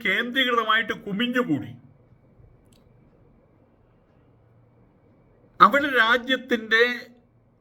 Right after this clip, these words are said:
സാമ്പത്തിക ശക്തി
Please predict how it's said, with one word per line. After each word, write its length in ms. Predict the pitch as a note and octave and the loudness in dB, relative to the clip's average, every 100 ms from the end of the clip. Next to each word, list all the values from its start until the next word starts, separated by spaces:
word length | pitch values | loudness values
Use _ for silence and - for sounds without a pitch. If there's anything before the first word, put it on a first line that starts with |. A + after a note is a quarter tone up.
| _ _ _ _ _ - - | _ _ _ _ _ -6 2
സാമ്പത്തിക 680 | G#3 A#3 B3+ B3 A#3+ F#3+ G#3+ G3+ G#3+ - - - | 2 2 2 0 -2 -2 0 0 -4 -14 -12 -2
ശക്തി 340 | F#3 - - | 0 0 -2